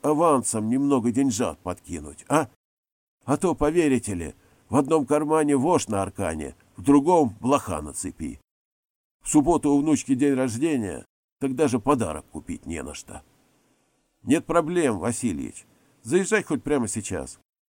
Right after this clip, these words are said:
Помнишь ещё, где моя берлога? Ну, родительская». «Обижаете, Андрей Анатольевич». Васильевич примчался,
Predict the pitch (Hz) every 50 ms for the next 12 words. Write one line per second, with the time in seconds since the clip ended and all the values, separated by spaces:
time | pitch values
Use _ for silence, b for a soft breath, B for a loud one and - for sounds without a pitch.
0 | _ _ _ 196 226 226 214 180 139 - - 120 - - 107 95 90 123 117 110
1 | 104 101 98 90 98 117 117 117 98 85 78 69 62 53 - - _ _ _ _
2 | _ _ _ 165 190 175 123 98 98 131 156 135 139 - - 82 - - - -
3 | 76 64 65 - _ _ _ _ _ _ _ _ _ _ _ _ 80 80 85 104
4 | 87 78 104 101 95 92 82 78 76 73 - - 80 71 71 71 73 76 78 73
5 | 65 60 67 65 - 78 64 60 60 57 55 53 - - - _ _ _ _ _
6 | _ _ _ _ _ _ _ _ _ _ _ _ _ _ _ _ _ - 85 90
7 | 87 - - 190 190 165 160 156 139 - - - 120 127 123 117 - - 95 85
8 | 80 73 67 67 - - 80 69 71